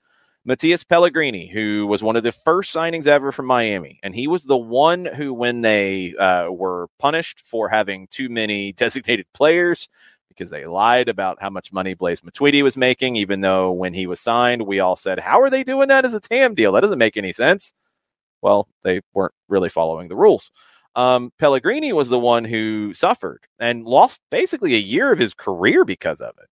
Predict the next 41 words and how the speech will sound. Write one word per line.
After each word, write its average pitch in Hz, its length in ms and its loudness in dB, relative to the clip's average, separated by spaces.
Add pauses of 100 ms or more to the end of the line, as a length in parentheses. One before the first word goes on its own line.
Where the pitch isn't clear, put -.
(220)
'cause 131 100 -6
they 139 100 0
had 214 120 2
to 262 60 -4
buy 135 300 2
him 135 120 -4
out. 92 400 -4 (540)
Then 147 520 2
they 127 120 -2
didn't 190 180 -4
find 156 240 0
anywhere 123 240 0
for 110 140 -6
him 113 160 -2
to 98 60 -6
go. 87 520 -4 (560)
So 135 140 -2
he 135 60 4
was 131 100 -6
just 190 160 -10
kinda 190 180 2
languishing. 107 680 -6
He 123 100 -2
trained 139 400 2
with 123 240 2
their 101 140 0
second 95 340 -4
team 101 240 -6
for 95 160 -4
a 87 80 0
while. 90 560 0
He 127 60 -4
went 151 180 -6
back 131 220 0
on 113 180 -2
loan 101 400 -8
to, 95 260 0
to 98 140 -2
Estudiantes 92 800 0
in 90 80 -2
Argentina. 85 800 -2